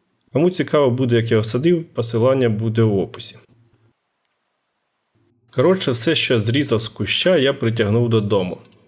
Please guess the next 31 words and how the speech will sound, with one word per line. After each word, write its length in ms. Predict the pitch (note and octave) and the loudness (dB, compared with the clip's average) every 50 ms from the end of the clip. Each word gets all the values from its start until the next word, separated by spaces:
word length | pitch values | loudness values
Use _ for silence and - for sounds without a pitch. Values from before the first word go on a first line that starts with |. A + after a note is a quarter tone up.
| _ _ _ | _ _ _
Висаджувати 680 | B2 A#2 A#2 - D#3 F3+ E3 C3+ C3 C3 B2+ A#2+ A#2+ A2+ | -8 -6 -2 2 2 2 2 2 0 0 0 0 -2 -4
в 60 | A2+ | -4
той 220 | A2+ - C3 A#2+ | -2 -2 0 0
день 360 | A2 G#2+ A2 B2 A#2 A2+ A2 | 0 0 0 0 2 2 2
не 80 | A2 G#2+ | 0 0
було 260 | G#2 G#2+ G#2+ G#2+ G#2 | -2 0 0 0 0
ні 160 | G#2+ G#2 G2+ | 0 0 -2
часу, 380 | G#2+ - - A#2 A2 A2+ - G#2+ | -4 -2 0 0 0 0 -2 -4
ні 140 | G#2+ G#2 A2 | -4 -4 -4
сил, 300 | - - - G3 F3+ F#3 | -4 -2 0 0 0 0
тому 260 | - A#2 B2+ D3+ D3 | 0 0 0 2 0
я 60 | B2+ | 0
зробив 420 | G#2+ A2 A2 G#2+ A2 C3 C3+ B2 A2 | 0 0 0 0 0 0 0 0 0
гілки 420 | G#2 G#2 F#2+ - - - C3 A#2 | 0 -2 -4 -4 -8 -8 -8 -8
компактнішими, 1000 | A#2 - A2 G#2+ A2 - - E3+ E3+ - - F3+ E3+ - - - F3 E3+ E3 D#3 - - - _ _ _ _ - | -6 -4 -6 -6 -6 -4 -2 -2 -2 0 -2 -2 -2 -2 -4 -4 -2 -2 -2 -2 -4 -10 -20 _ _ _ _ -4
поклав 380 | A2 G#2 G#2+ - C3 B2 B2 A2+ | -4 -4 -4 0 2 2 2 2
в 160 | A#2 A#2 - | -2 -4 -4
пакет, 440 | A2+ A2 A2+ - - - F3 - - - _ | -4 -4 -4 -2 -2 -2 -2 -2 -10 -20 _
побризкав 640 | - A#2 G#2+ G#2+ A2+ A#2 A#2+ A#2 A#2 - - G#2+ G2+ | -4 -4 -2 0 0 0 0 0 -2 -2 -4 -4 -2
водою 400 | G#2 G#2+ A2 A#2 C#3+ E3+ E3 C#3+ | 0 -2 -2 0 0 2 2 2
і 40 | A#2 | 0
заховав 420 | G#2+ G2+ G#2 - A2 A2+ B2+ B2+ | 0 -2 -4 -2 0 0 0 0
в 60 | B2+ | -2
холодильник. 720 | - - A#2 A2+ A2+ A2 G#2 G2+ G2+ - - - - - _ _ _ _ _ _ _ _ _ _ _ - | -2 -2 0 0 0 0 -2 -4 -4 -4 -8 -12 -14 -16 _ _ _ _ _ _ _ _ _ _ _ -10
І 60 | A#2+ | -8
пролежали 560 | A#2 A2+ A2+ A#2 C#3+ F3 F3+ E3 E3 E3 E3 | -4 0 0 2 2 2 2 2 2 2 2
вони 220 | D3+ C#3+ C#3 C#3+ C3 | 2 2 0 0 0
там 200 | - B2+ A2+ A2+ | 0 0 -2 0
цілих 340 | A2+ - C3+ C#3 C3 A#2 | -2 -4 -2 -2 -2 -2
чотири 400 | - - - - - A2 A#2 A2+ | -4 -8 -10 -4 -2 0 0 0
дні. 260 | G#2 G#2 G2 F#2 - | -2 -2 -4 -6 -6